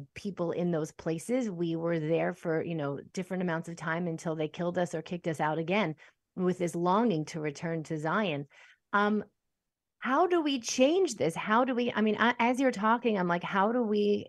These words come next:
give you the biggest platform?" The problem is that, you know, traditional media doesn't wanna amplify a voice like yours. <laughs> They don't wanna tell this side of the story. Sadly, there's this idea of, you know,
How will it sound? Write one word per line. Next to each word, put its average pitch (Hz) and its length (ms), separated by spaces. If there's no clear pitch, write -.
give 202 180
you 202 160
the 185 120
biggest 196 420
platform?" 165 540
The 165 80
problem 247 440
is 160 180
that, 170 240
you 233 120
know, 208 80
traditional 254 440
media 240 340
doesn't 196 420
wanna 190 280
amplify 185 600
a 160 100
voice 160 320
like 151 180
yours. 196 500
<laughs> 208 180
They 262 80
don't 226 360
wanna 214 200
tell 208 340
this 185 240
side 175 260
of 175 60
the 165 80
story. 214 480
Sadly, 226 500
there's 180 240
this 180 200
idea 185 640
of, 165 300
you 175 100
know, 170 220